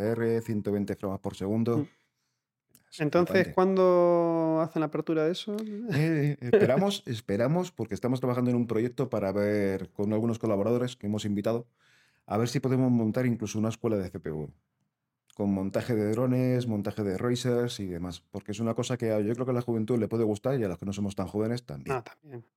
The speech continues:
Speaker 1: También.
Speaker 2: Eh, bueno, he visto por aquí en, eh, cerca, bueno, no es de drones, pero de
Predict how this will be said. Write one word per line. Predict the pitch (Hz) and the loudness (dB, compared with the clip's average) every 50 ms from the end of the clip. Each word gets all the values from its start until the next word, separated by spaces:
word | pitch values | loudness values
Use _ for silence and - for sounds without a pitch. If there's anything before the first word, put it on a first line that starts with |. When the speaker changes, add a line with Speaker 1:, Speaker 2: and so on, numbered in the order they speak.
| _ _ | _ _
Speaker 1:
También. | _ _ _ _ 147 | _ _ _ _ -4
Speaker 2:
Eh, | 151 127 123 120 120 120 123 123 127 127 127 127 127 | -2 -2 0 0 0 -2 -2 -2 -2 -2 -2 0 4
bueno, | 175 180 165 | 4 6 6
he | 165 | 6
visto | 202 208 208 - 247 | 4 2 0 -4 -2
por | 240 202 | 0 0
aquí | 196 196 220 220 220 214 208 202 190 180 | 0 2 2 2 2 4 4 4 4 4
en, | 175 170 165 165 160 156 147 | 4 4 4 2 2 2 0
eh, | 165 160 147 143 143 143 139 135 135 139 - - | -2 -2 -2 -2 -2 -2 -2 -4 -4 -6 -6 -2
cerca, | - 190 185 185 185 170 | 0 2 2 2 2 2
bueno, | 139 139 147 | 2 4 6
no | 156 175 | 8 8
es | 185 | 10
de | 180 170 165 160 160 160 160 | 10 10 10 10 10 8 8
drones, | 160 175 185 190 208 196 | 8 8 8 6 4 4
pero | - 165 151 147 | 4 4 6 4
de | 139 135 - | 4 2 -2